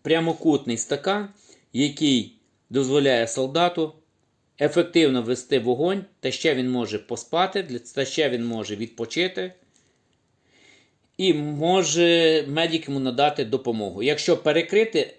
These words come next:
зайву частину, в мене відео є, дивіться попереднє відео. Відео називається "Одиночний стакан". Вогнева позиція у вигляді стакана.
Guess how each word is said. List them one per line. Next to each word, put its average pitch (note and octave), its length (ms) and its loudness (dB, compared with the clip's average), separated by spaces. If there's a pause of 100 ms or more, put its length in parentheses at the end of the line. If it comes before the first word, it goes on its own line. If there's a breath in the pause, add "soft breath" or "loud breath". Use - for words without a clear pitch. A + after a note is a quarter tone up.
(100)
зайву C3 400 0
частину, A#2 540 -4 (420)
в G#2+ 60 -14
мене C3 300 0
відео C3+ 340 2
є, D#3 340 0 (140)
дивіться C3 440 -4
попереднє B2+ 580 -2
відео. E2+ 320 -6 (1000 soft breath)
Відео C3 320 2
називається B2 680 -2
"Одиночний B2 560 -4
стакан". F#2 380 -8 (240)
Вогнева C3 440 -2
позиція C#3 440 -2
у A#2 40 -6
вигляді C3 340 -2
стакана. A2+ 460 -8